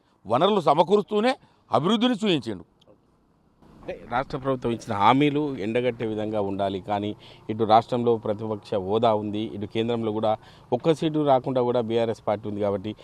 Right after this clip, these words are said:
Speaker 2: ఈ టైంలో కూతురు చేదోడు వాదోడుగా ఉండాల్సిన పరిస్థితులు ఉండేది, కానీ కవిత తెలంగాణ జాగృతి పార్టీ పెట్టి కూడా నేను ముందుకెళ్తున్నా అని చెప్పి ప్రధానంగా చెప్తున్నారు. చివరగా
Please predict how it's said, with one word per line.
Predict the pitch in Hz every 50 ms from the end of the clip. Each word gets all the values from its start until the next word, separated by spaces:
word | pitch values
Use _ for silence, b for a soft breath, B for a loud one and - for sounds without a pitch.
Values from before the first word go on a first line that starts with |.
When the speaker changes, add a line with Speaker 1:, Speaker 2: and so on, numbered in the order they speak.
| b b b b -
Speaker 2:
ఈ | 127 151 170
టైంలో | 165 180 165 156 156 160 160 156 147 - - _ -
కూతురు | - 139 143 151 143 160 156 160 147 - - _ _ -
చేదోడు | 135 143 143 160 160 156
వాదోడుగా | 151 147 139 135 139 139 131 135 127 120
ఉండాల్సిన | 113 110 117 123 120 113 - 120
పరిస్థితులు | 98 - 104 98 98 - - 107 101
ఉండేది, | 95 90 90 85 87 - -
కానీ | 110 113 113 117 117 b b b b b b _
కవిత | - 120 123 123 123 123 123 123 120 - -
తెలంగాణ | 120 113 117 120 120 117 113
జాగృతి | 104 104 110 113 113 113 113 110 113
పార్టీ | 101 - 107 107 107 110 113
పెట్టి | 101 101 101 101 107 104
కూడా | 104 107 107 104 b b b b b b b -
నేను | 110 110
ముందుకెళ్తున్నా | 107 110 117 113 117 - 120 110 113 117 107 110
అని | 107 101
చెప్పి | 101 98 113 107
ప్రధానంగా | - 104 98 101 104 113 123 117 113
చెప్తున్నారు. | 101 104 104 98 - - 98 98 90 87 - b b b b b b - -
చివరగా | 151 165 190 180 156 131